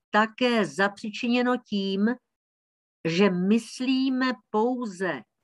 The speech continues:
karteziánsky, to znamená, ta pravda už v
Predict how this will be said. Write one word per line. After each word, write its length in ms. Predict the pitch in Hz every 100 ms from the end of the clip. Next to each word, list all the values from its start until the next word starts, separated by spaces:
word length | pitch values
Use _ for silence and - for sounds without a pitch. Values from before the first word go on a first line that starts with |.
| _
karteziánsky, 1600 | - 175 165 - 196 165 190 185 180 170 170 - - 175 170 196 - _ _ _ _ _ _ -
to 140 | 208
znamená, 1080 | 156 180 196 196 202 196 196 190 196 196 214 - _ _ _ _ _ _ _
ta 220 | 196 180 -
pravda 680 | 190 202 214 214 233 254 -
už 160 | 226 202
v 40 | -